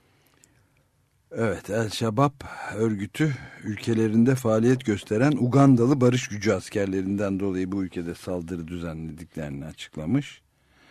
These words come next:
Biri bir Etiyopya lokantasında, ikincisi de bir spor kulübünde meydana gelmişti. Lokantada on beş, spor kulübünde kırk dokuz kişi de toplam altmış beş, altmış dört kişi diyor.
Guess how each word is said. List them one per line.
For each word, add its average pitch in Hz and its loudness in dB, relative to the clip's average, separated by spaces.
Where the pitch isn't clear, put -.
Biri 113 2
bir 113 0
Etiyopya 117 -2
lokantasında, 101 -2
ikincisi 101 -6
de 123 0
bir 110 -2
spor 110 -2
kulübünde 80 -8
meydana 76 -10
gelmişti. 80 -10
Lokantada 90 -6
on 95 -2
beş, - -6
spor 104 -4
kulübünde 92 -4
kırk - -10
dokuz 104 -6
kişi - -12
de 131 -4
toplam 120 -4
altmış - -8
beş, - -4
altmış - -12
dört 92 -6
kişi - -14
diyor. 73 -14